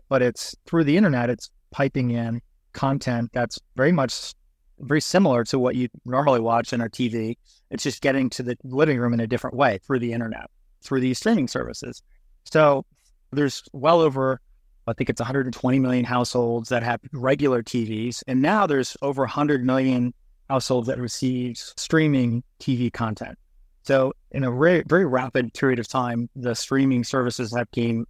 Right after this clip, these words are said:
massive adoption. So, and of that, just to put it in a little bit of perspective, over half of all streaming services is ad supported. So it's actually a huge footprint. And then the last thing I'll say is we don't think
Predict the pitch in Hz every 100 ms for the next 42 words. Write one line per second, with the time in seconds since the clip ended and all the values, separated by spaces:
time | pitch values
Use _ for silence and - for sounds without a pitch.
0 | - 123 120 120 120 113 113 113 - 120
1 | 120 _ _ - - - 131 120 - _
2 | - _ _ 156 165 196 143 117 127 -
3 | 139 - 123 139 127 127 123 131 127 -
4 | _ 135 113 131 - 123 131 123 117 -
5 | _ - 151 131 - 165 - 139 135 131
6 | 131 - 143 143 131 123 113 117 123 113
7 | - 127 - 131 123 120 - 107 127 151
8 | 220 - _ - - 127 127 131 156 151
9 | 143 127 - 160 135 - 160 - 117 117
10 | - _ _ _ _ 143 151 147 180 220
11 | 156 131 120 131 127 123 120 120 - -
12 | 139 147 220 - - 170 160 -